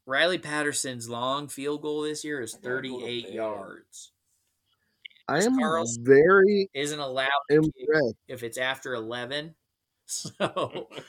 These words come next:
Speaker 1: <laughs> we better hurry this game up.
Speaker 2: <laughs>
Speaker 1: Um,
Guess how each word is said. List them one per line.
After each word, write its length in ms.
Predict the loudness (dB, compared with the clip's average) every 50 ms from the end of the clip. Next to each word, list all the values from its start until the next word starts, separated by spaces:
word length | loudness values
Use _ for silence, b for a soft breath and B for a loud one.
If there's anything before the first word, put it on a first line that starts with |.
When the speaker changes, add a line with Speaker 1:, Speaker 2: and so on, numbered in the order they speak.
| -20 -20
Speaker 1:
<laughs> 280 | -20 -20 -20 -10 -6
we 100 | -6 -4
better 340 | -4 -2 -2 0 0 0 -2
hurry 300 | -2 0 2 2 2 2 0
this 220 | -2 -4 -8 -10
game 340 | -10 -8 -8 -6 -6 -6 -6
up. 240 | -6 -6 -6 -6 -8
Speaker 2:
<laughs> 1000 | -12 -16 -18 -20 -18 -20 -20 -20 -20 -20 -20 -20 _ _ _ _ _ _ _ -18
Speaker 1:
Um, 640 | -16 -12 -10 -8 -6 -6 -6 -8 -8 -12 -14 -18 -20